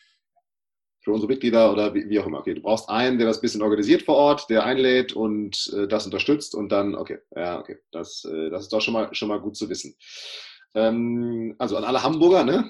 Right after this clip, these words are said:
Jetzt, äh, sozusagen Kalender raus und rolfkinkel punkt com besuchen und schon mal Rolf anschreiben fürs nächste Jahr.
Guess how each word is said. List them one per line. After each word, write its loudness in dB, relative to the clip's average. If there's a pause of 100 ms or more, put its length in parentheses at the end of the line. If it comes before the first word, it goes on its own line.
(140)
Jetzt, 0
äh, 4
sozusagen 0
Kalender 2
raus 2
und -2
rolfkinkel 2
punkt -2
com 2
besuchen -2
und -4
schon 0
mal 4
Rolf 0
anschreiben -4
fürs -4
nächste -6
Jahr. -6